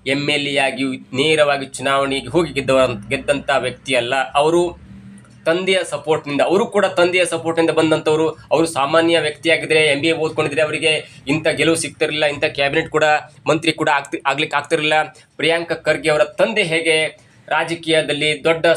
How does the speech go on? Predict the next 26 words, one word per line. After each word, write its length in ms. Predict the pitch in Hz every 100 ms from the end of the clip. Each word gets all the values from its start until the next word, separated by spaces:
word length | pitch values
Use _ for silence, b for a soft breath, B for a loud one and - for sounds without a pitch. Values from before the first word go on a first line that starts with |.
| - _ -
ದೊಡ್ಡ 180 | 156 170
ಸ್ಥಾನವನ್ನು 460 | - 151 147 143
ಗಳಿಸಿದ್ರಲ್ಲ, 500 | 135 151 135 139 151
ಅಥವಾ 280 | 151 147 156
ಅವರ 200 | 143 151
ಬ್ಯಾಕಪ್ 400 | 123 160 147 -
ಇಂದ 100 | 170
ಹೇಗೆ 300 | 139 165 165
ಪ್ರಿಯಾಂಕಾ 320 | 156 151 156
ಖರ್ಗೆ 180 | 151 139
ಅವರು 100 | 147
ಇಲ್ಲಿ 140 | 143 165
ತನಕ 220 | 165 147
ಬಂದ್ರಲ್ಲ, 340 | 147 135 143
ಅದೇ 400 | 151 131 131 180
ರೀತಿ 360 | 170 160 156 156 - - - 127
ನಾರಾ 320 | 143 151 160
ಲೋಕೇಶ್ 340 | 151 151 170
ಅವರು 140 | 180 175
ಕೂಡ 180 | 165 151 147 131 - -
ತನ್ನ 280 | 151 160 156
ತಂದೆಯ 560 | 147 - 170 185 185 170
ಸಪೋರ್ಟ್ನಿಂದ 560 | 156 147 160 156 147 147 143
ಇಲ್ಲಿ 200 | 127 147
ತನಕ 260 | 143 139 143
ಬಂದು 520 | 123 170 165 156